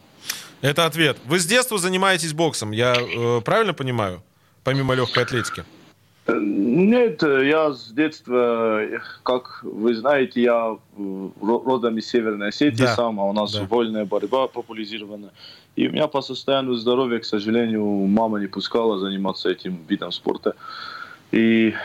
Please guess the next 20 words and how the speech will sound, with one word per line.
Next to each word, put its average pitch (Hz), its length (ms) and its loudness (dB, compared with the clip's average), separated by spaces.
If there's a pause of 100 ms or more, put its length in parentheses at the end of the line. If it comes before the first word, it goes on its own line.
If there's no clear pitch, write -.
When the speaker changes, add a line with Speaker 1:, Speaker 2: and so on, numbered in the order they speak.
(120)
Speaker 2:
как-то 123 440 0
все-таки 117 520 -4
четыреста 120 480 0
метров 113 460 0
на 107 140 0
легкой 110 320 0
атлетике, 104 420 -2
там 107 220 0
именно 107 300 -2
борцовский 101 540 -2
характер 101 520 -2
нужен, 104 300 -2
и 95 60 -6
как-то 101 420 -4
меня 101 160 2
Speaker 1:
<laughs> 95 80 2
Speaker 2:
вот - 360 -6 (140)
судьба 123 480 2
туда 110 300 0
привела. 110 540 0